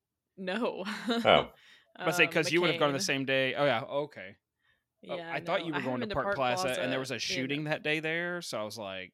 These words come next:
Speaker 3: "Eh."
Speaker 1: That's
Speaker 2: There was a
Speaker 1: why I
Speaker 2: shooting
Speaker 1: don't
Speaker 2: this weekend, too.
Speaker 1: go there.
Speaker 3: Yeah.
Speaker 1: Yeah.
Speaker 3: No, th-, th-,
Speaker 1: That's
Speaker 3: this
Speaker 1: why I
Speaker 3: weekend
Speaker 1: don't
Speaker 2: Oh,
Speaker 3: was
Speaker 2: that's
Speaker 1: go
Speaker 2: where you went?
Speaker 1: there.
Speaker 2: Okay.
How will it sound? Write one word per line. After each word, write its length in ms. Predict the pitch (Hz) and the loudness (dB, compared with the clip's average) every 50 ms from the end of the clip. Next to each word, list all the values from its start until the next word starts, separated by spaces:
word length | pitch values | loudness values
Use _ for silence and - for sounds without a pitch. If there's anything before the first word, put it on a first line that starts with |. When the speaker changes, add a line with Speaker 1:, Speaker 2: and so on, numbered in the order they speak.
| _ _ - | _ _ -16
Speaker 3:
"Eh." 40 | - | -14
Speaker 1:
That's 120 | - - 247 | -6 0 4
Speaker 2:
There 80 | 262 | 6
was 80 | 156 180 | 8 8
a 20 | - | 8
Speaker 1:
why 60 | - | 6
I 100 | - 320 | 6 8
Speaker 2:
shooting 220 | - - 180 185 180 | 10 10 10 10 10
Speaker 1:
don't 40 | |
Speaker 2:
this 180 | 170 165 165 - | 8 6 6 8
weekend, 420 | 156 175 214 - 202 151 117 110 | 6 4 6 8 8 8 8 6
too. 300 | - - 208 254 175 117 | 4 2 2 4 4 4
Speaker 1:
go 160 | 92 339 330 320 | 4 2 0 -2
there. 400 | 254 240 196 180 160 135 120 117 | -2 -2 0 0 -2 -2 -2 2
Speaker 3:
Yeah. 220 | 165 165 131 110 | 2 2 2 2
Speaker 1:
Yeah. 220 | 254 285 285 247 190 | 0 0 0 0 2
Speaker 3:
No, 140 | 165 160 147 | 2 2 2
th-, 140 | 131 - - | 0 -4 -10
th-, 100 | - 139 | -8 -6
Speaker 1:
That's 100 | - 214 - | -4 -4 -2
Speaker 3:
this 60 | - | 0
Speaker 1:
why 80 | 254 | 2
I 40 | 247 | 2
Speaker 3:
weekend 140 | 240 208 175 | 2 10 12
Speaker 1:
don't 80 | 160 175 | 12 12
Speaker 2:
Oh, 60 | 175 156 | 12 12
Speaker 3:
was 100 | 139 120 | 12 12
Speaker 2:
that's 180 | 120 117 - | 12 12 12
Speaker 1:
go 60 | - | 10
Speaker 2:
where 80 | 123 117 | 6 6
you 100 | 107 104 | 8 8
went? 220 | 117 123 143 143 | 8 6 6 8
Speaker 1:
there. 100 | - 110 | 6 6
Speaker 2:
Okay. 240 | 110 - 90 82 80 | 8 10 8 8 8